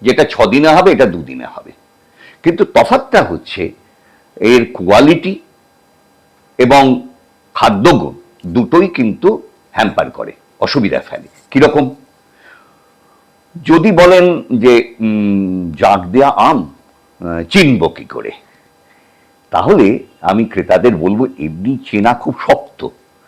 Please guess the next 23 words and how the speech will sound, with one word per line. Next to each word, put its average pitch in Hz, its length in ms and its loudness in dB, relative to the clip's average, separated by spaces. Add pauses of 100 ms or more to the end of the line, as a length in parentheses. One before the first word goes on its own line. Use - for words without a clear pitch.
(240)
এটা 101 220 0
কিন্তু 135 480 0
দীর্ঘদিন 117 680 0
ধরে 139 200 4
বাজার 117 360 4
করতে - 420 -4
গেলে 160 440 4
তবেই 127 280 4
কিন্তু 139 400 -4
ধরা 107 220 4
যাবে। 65 280 -8 (500)
হঠাৎ 117 380 2
মলে 117 280 2
গিয়ে 135 220 2
কিনে 139 240 0
নিলাম, 135 380 2 (840)
সেইভাবে 110 460 0
চোখ 151 560 -2
এবং 107 260 2
মাথা 87 300 0
তৈরি 76 360 -4
হবে 57 260 -10
না। - 140 -18